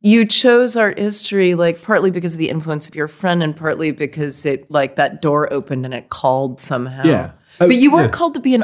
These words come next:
Speaker 1: artist, which is interesting to me.
Speaker 2: Yeah.
Speaker 1: You went,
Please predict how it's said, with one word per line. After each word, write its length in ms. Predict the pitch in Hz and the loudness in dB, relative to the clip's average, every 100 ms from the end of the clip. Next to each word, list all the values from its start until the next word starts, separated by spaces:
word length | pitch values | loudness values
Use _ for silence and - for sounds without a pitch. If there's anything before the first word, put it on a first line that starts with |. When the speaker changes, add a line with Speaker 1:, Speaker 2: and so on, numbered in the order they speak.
| - | 0
Speaker 1:
artist, 520 | 277 226 - - - | 0 0 -2 -8 -2
which 120 | 190 | 0
is 120 | - | 2
interesting 480 | 226 254 214 - 156 | 2 2 -2 -2 -4
to 60 | 135 | -6
me. 220 | 123 80 _ _ - | -12 -20 _ _ -2
Speaker 2:
Yeah. 340 | 135 127 110 - | 0 2 0 -2
Speaker 1:
You 180 | 185 214 | 2 4
went, 320 | 214 220 220 | 4 2 0